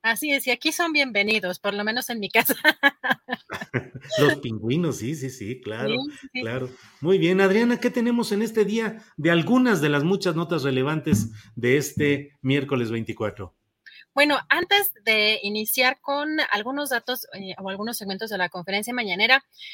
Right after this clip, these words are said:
Speaker 1: pues adivina quién se reunió hoy, un exgobernador con el presidente, eh, de la República, Andrés Manuel López Obrador, en Palacio Nacional.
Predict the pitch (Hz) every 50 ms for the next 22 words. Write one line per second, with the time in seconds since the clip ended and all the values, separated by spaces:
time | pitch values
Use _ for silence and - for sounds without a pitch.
0 | - _ _ - 233 233 - - - 220 233 277 277 294 330 339 359 359 - -
1 | 302 311 302 - 311 294 285 233 220 208 208 220 240 254 262 240 - - 214 233
2 | 254 294 311 311 _ _ _ _ _ - 190 202 202 - - - 185 175 165 185
3 | 170 170 196 214 220 - - 190 180 185 208 220 226 220 - - 180 170 - 185
4 | 175 180 185 180 208 202 208 208 - - - - - - _ _ - 151 165 170
5 | 175 175 175 170 180 - - 208 202 208 - 208 190 180 190 180 190 190 202 208
6 | 214 202 - 208 202 202 190 190 196 214 226 233 220 - 196 180 185 190 190 -
7 | 220 202 196 185 - - 185 175 175 175 165 156